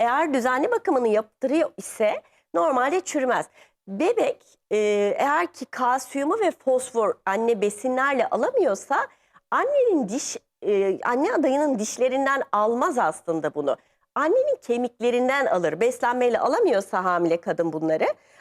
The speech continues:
An-, biz deriz ki işte çocuğum ben beslenemedim, sürekli kustum, e, çocuk da dişimden aldı, dişim gitti. Böyle bir şey yok. Annenin kemiklerinden alır kalsiyumu eğer besinlerle alamıyor ise.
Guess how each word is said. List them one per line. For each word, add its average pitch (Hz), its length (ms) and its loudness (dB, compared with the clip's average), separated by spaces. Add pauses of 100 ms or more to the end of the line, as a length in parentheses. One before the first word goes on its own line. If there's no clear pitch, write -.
An-, 254 280 0 (100)
biz 220 200 -8
deriz 359 280 0
ki - 140 -2
işte 254 320 -2 (500)
çocuğum 294 480 0
ben 311 220 0
beslenemedim, 320 920 0 (240)
sürekli 302 440 -2
kustum, 320 760 -2 (260)
e, 285 340 0
çocuk 302 400 -2
da 277 120 0
dişimden 294 680 0
aldı, 277 420 2
dişim 302 340 0
gitti. 240 240 -6
Böyle 214 280 2
bir 240 120 2
şey 403 400 2
yok. 185 160 0 (320)
Annenin 302 280 2
kemiklerinden 277 920 0
alır 202 260 0
kalsiyumu 196 680 -2
eğer 202 520 0
besinlerle 214 640 0
alamıyor 226 540 0
ise. - 340 -4